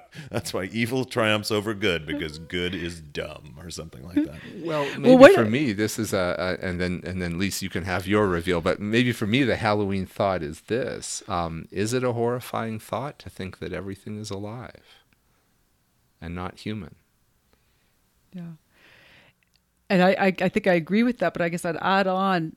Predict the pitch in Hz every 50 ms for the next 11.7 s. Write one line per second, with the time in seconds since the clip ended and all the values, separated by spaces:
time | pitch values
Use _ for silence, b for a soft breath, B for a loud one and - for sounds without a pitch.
0 | - - - 180 175 170 165 170 170 170 165 - - 185 180 - - 170 165 165
1 | 151 156 - - - 190 175 175 - - 175 165 - - 165 - 156 139 _ -
2 | - - 220 208 202 196 175 147 151 - - - - - 151 - - 160 151 -
3 | - 143 147 - - - 180 170 151 - 156 160 156 165 151 156 156 - - -
4 | - 165 156 160 160 - - 156 165 165 156 - 156 151 160 156 151 147 - -
5 | - B B B B B B B 170 175 170 - 185 185 196 202 208 202 196 190
6 | 185 - - b b b b b b b b _ _ _ _ - 190 185 175 175
7 | 170 170 165 - _ _ _ _ - - 233 254 254 - - 220 - - - 247
8 | 254 254 - - 254 240 196 202 208 175 151 151 175 185 185 170 - - - -
9 | - - - _ - - - 185 180 - 180 185 180 170 185 180 165 151 160 160
10 | 151 156 160 156 156 160 151 - - 170 156 131 147 147 - 156 151 - 160 156
11 | 147 139 147 143 - 170 160 160 156 151 147 147 151